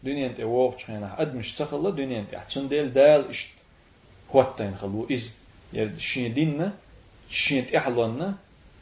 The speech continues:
ша санна шен хьабевр болчу нахана юкъаххьа лелош кхочушда царна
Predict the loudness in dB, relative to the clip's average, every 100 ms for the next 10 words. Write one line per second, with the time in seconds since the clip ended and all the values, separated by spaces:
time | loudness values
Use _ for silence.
0 | -20 -12 -6 -2 6 6 6 2 -2 -4
1 | -4 -4 0 2 2 0 -4 -6 -4 -4
2 | -4 -6 -8 -8 -8 -4 -4 -4 -10 -20
3 | -12 -2 4 6 6 4 0 -10 -18 -20
4 | -20 -20 -20 6 10 10 6 -2 -2 -2
5 | -2 -2 -2